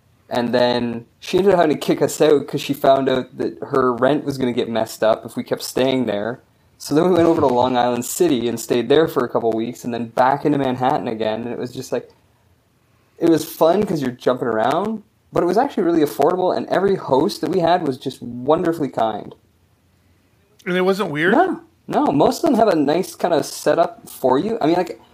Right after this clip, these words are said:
Speaker 1: and in, in Canada here, I mean, I've gone up to, uh, uh, Ottawa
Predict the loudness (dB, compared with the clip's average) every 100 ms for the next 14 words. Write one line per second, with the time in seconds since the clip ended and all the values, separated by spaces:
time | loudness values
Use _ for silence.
0 | _ -4 0 0 -2 -2 0 -2 0 0
1 | 0 0 0 0 2 2 0 -4 2 2
2 | 2 -2 -4 -2 0 0 -2 -4 -8 -16
3 | -16 -8 -6 -6 -10 -16 _ _ _ 2
4 | 2 4 4 4 4 0